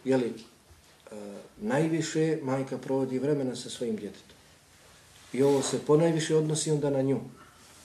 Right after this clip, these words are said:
Majka bi trebala, babo, hajde, nekada bude prinuđen da mora otići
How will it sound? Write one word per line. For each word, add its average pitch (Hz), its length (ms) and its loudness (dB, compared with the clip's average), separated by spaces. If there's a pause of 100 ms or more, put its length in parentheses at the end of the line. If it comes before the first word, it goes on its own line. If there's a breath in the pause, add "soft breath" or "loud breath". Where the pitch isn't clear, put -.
(560 loud breath)
Majka 131 400 0
bi 127 200 0
trebala, 147 560 4 (200)
babo, 135 300 2
hajde, 127 360 0 (140)
nekada 127 340 -2
bude 139 280 2
prinuđen 127 460 0
da 101 80 -10
mora 139 340 4
otići 131 540 -2